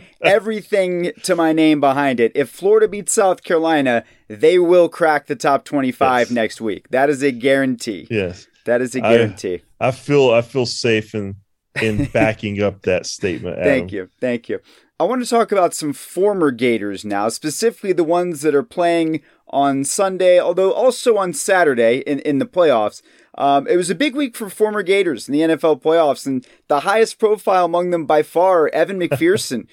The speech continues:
Speaker 2: <laughs> who has become one of the best kickers in the N F L in his rookie season. Um, just all kinds of swagger,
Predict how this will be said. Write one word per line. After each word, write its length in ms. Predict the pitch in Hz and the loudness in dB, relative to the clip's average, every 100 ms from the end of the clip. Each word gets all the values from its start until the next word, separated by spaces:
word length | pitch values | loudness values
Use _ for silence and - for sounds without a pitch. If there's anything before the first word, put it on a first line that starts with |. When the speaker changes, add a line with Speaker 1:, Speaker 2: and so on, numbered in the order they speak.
| _ | _
Speaker 2:
<laughs> 180 | _ 147 | _ -4
who 160 | 156 160 | 0 2
has 180 | 147 | 0
become 640 | 123 156 - 180 170 165 160 - _ | -2 -8 -4 -2 0 -2 -6 -10 _
one 240 | 110 143 196 | -4 -2 0
of 60 | |
the 80 | 180 | -2
best 420 | 120 151 175 - | -2 -2 -2 -6
kickers 520 | - 185 - 175 160 | -6 -6 -2 -2 -2
in 40 | 156 | -2
the 120 | 151 | 0
N 100 | 160 | 2
F 200 | 147 - | 0 2
L 360 | 156 175 160 143 | 4 4 4 2
in 180 | 143 143 | 2 0
his 240 | 131 - | -2 -6
rookie 400 | 117 160 165 147 | -4 -4 -2 -8
season. 560 | - 143 180 120 104 110 _ _ _ - | -6 -6 -6 -6 -8 -8 _ _ _ -6
Um, 420 | 120 120 120 120 - 127 | -2 0 0 -4 -8 -8
just 240 | 143 - | -6 -2
all 200 | 147 180 | 0 0
kinds 360 | 190 190 185 165 | 0 -4 -4 -6
of 80 | |
swagger, 640 | - 135 139 156 160 175 | -6 0 0 0 0 -4